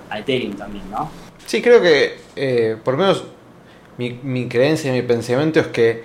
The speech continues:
Speaker 2: me parece que el rig de minería está bueno, eh, como justamente tener como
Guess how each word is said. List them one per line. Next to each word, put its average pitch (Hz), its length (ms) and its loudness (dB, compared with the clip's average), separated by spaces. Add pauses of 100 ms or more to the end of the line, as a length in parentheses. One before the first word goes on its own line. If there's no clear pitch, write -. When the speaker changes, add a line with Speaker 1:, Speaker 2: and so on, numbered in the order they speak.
(280)
Speaker 2:
me 104 80 -10
parece 147 160 0
que 139 60 4
el 127 100 2
rig 156 160 4
de 160 80 6
minería 135 300 2
está 131 200 2
bueno, 151 600 4 (600)
eh, 110 380 4 (380)
como 123 160 -4
justamente 160 580 2
tener 151 380 4
como 117 320 0